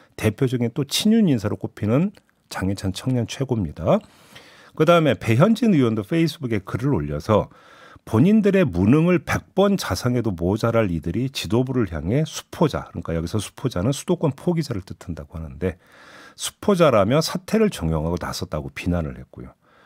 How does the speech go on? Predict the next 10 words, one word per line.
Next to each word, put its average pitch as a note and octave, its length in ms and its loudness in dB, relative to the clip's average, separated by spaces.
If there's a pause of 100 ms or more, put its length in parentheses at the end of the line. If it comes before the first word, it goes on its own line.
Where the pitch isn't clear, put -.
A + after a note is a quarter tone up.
(260)
김석기, D#3+ 760 2
김가람 C3+ 640 4
최고위원도 C3+ 920 0
하태경, D#3 640 -2
서병수 F3+ 640 -2
의원 G#2 380 2
등을 F#2 240 -2
향해서 D#2 440 -4
대표 G2+ 420 -6
흔들기를 B2 580 -4